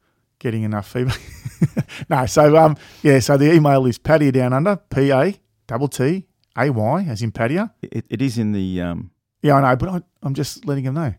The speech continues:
Speaker 2: But, but they can read.
Speaker 1: Down Under, D O W N, as in down.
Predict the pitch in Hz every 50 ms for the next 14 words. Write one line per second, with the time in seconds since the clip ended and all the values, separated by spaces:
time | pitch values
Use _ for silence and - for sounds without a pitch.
0 | _ _ - 151 - - 147 - 143 135 131 139 127 131 147 143 117 95 - -
1 | 147 139 143 139 139 139 143 139 127 110 101 95 - - - 123 127 135 135 -
2 | 135 123 120 110 131 131 120 127 120 117 110 123 156 165 139 113 110 117 107 98
3 | 117 120 147 185 220 190